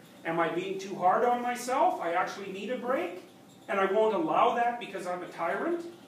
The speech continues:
and so I'm sneaking one, even though I'm tired and should have a break." That's hard to get,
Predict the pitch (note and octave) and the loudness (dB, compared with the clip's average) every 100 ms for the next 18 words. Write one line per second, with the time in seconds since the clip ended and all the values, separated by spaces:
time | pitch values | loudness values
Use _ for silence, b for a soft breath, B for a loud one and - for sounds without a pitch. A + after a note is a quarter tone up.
0 | - F#3 - G3 F3 - - A3 B3 - | -12 -10 -6 -2 0 -2 -4 -2 -2 0
1 | D4+ C4 - D#4+ - - - - B3+ C4 | 2 2 4 2 0 -8 -12 -6 -2 0
2 | A#3+ A3+ A3 - G#3+ G#3+ G#3+ G#3 - G#3 | 4 4 4 2 2 2 0 -4 -6 -6
3 | F#3+ G3 F3+ D#3 D3 - - E3 - G3+ | -2 -2 -2 -4 -4 -4 -4 -6 -4 -4
4 | F3 E3 D3 | -4 -4 -10